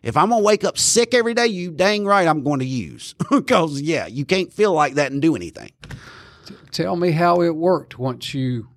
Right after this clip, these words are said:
Speaker 2: were part of that methadone clinic.
Speaker 1: The way it would work, you would, first off, for the first three months, you had to be there. I think it was, like, three or four days a week, four hours a day. And it's all the way in Greensboro from Asheboro. So I was,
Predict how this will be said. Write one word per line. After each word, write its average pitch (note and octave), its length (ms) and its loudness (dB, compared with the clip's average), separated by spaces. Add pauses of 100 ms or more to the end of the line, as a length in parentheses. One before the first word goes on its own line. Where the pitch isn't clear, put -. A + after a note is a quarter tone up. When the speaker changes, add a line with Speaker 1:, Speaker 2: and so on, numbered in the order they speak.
(200)
Speaker 2:
were A#2+ 380 -4 (680)
part C3+ 280 0
of G#2+ 80 -10
that A#2 160 -8
methadone A2+ 440 -6
clinic. - 140 -8
Speaker 1:
The E3 60 6
way G3 160 4
it A3 100 0
would F3 140 2
work, G3+ 420 0
you G3 140 -2
would, E3 260 0 (480)
first C4 320 2
off, F#3+ 240 2
for D#3+ 60 2
the C#3 40 -4
first G3 380 -2
three A3 220 0
months, G3+ 440 0
you G3 140 -4
had F#3 240 0
to E3+ 60 -4
be F#3 240 -2
there. F3 280 0
I C3+ 120 -2
think - 280 -8
it F3 60 -4
was, D3 140 -8
like, C3 240 -2 (720)
three G#3+ 240 2
or A3+ 80 4
four A3 260 2
days F#3+ 240 2
a D3+ 60 0
week, F3 320 0 (100)
four F#3 240 4
hours D#3+ 320 2
a C3 60 -6
day. C3+ 260 0
And B2+ 100 -4
it's C3+ 140 -2
all G3+ 100 4
the G3 60 2
way G3+ 160 2
in E3 80 2
Greensboro D3+ 520 0
from C3 160 -6
Asheboro. A#2 520 -8 (360)
So D#3 280 -2
I D3+ 120 4
was, D#3+ 220 0